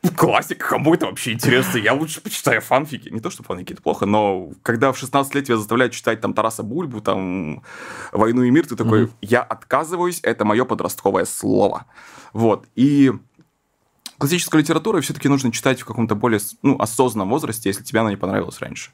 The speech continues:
Speaker 2: Да.
Speaker 1: Потому что потом ты там для себя найдешь очень много интересных вещей, которые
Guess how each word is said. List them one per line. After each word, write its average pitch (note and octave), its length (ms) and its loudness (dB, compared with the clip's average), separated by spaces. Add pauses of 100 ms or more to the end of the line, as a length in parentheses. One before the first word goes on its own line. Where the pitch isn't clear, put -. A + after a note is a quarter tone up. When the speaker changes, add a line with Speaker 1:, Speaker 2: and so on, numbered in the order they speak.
(140)
Speaker 2:
Да. F#2+ 220 4
Speaker 1:
Потому A#2+ 200 2
что A#2 140 -10
потом G3 500 -2
ты F#3 120 -2
там C3+ 220 0
для G#2+ 100 -6
себя A#2+ 260 0
найдешь B2 400 -2
очень G#2 280 -2
много A2+ 220 0
интересных G#2 520 -2
вещей, F3+ 220 0
которые A2 400 2